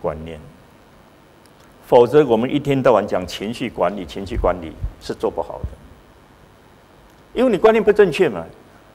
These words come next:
你怎么可能说情绪稳定？不可能。人家捡到黄金，那是他家的事，我没有捡到，是我家的事。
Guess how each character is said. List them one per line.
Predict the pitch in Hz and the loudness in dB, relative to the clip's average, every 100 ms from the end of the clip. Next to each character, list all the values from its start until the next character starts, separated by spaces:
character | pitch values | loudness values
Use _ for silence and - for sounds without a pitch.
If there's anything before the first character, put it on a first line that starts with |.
| _ - | _ -6
你 | |
怎 | 190 | -6
么 | |
可 | 185 | 0
能 | 143 160 170 | 2 2 -4
说 | 165 170 | 0 -2
情 | 165 135 | 0 -6
绪 | 151 | 0
稳 | 117 104 | -2 -2
定？ | 135 120 - - _ _ _ | -8 -8 -18 -20 _ _ _
不 | 156 | -6
可 | - | -4
能。 | 78 - - _ _ - _ _ _ _ - - - - - - _ | -10 -14 -20 _ _ -20 _ _ _ _ -20 -20 -20 -20 -20 -20 _
人 | - 151 | -2 0
家 | 170 156 156 | 6 8 8
捡 | 143 113 117 | 4 0 6
到 | 143 127 101 78 - - - | 8 8 6 0 -14 -20 0
黄 | 117 113 | 2 2
金， | 127 139 139 139 | 0 -2 -4 -2
那 | 123 | -2
是 | 113 | -2
他 | 107 98 | -2 -2
家 | 98 | 0
的 | 92 | -2
事， | 85 85 78 - - - _ _ _ _ _ _ _ _ _ _ - | -2 -12 -16 -20 -20 -20 _ _ _ _ _ _ _ _ _ _ -14
我 | - 123 | 2 4
没 | 165 | 4
有 | 151 | 2
捡 | 127 113 | 2 2
到， | 135 | 4
是 | 123 139 | 2 0
我 | 90 | -2
家 | 90 92 | -2 -4
的 | 92 | -8
事。 | - | -14